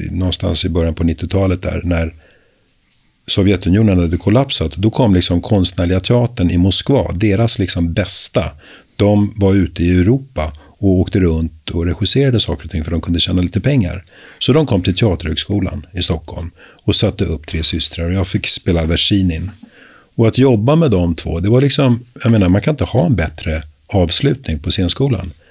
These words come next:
Riktiga konstnärer, de visste vad de snackade om. De visste vad de gjorde.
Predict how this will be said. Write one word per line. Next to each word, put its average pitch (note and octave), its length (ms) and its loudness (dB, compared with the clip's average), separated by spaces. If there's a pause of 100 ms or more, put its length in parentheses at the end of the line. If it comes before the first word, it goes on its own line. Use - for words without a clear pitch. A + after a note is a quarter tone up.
(180)
Riktiga B2 560 0
konstnärer, G#2 560 0
de B2 100 2
visste A#2 260 0
vad G2 80 2
de G2 80 -2
snackade A2+ 360 -2
om. - 120 -8 (320)
De G#2+ 100 4
visste A2+ 240 2
vad F2+ 60 0
de G2 140 4
gjorde. F#2+ 340 0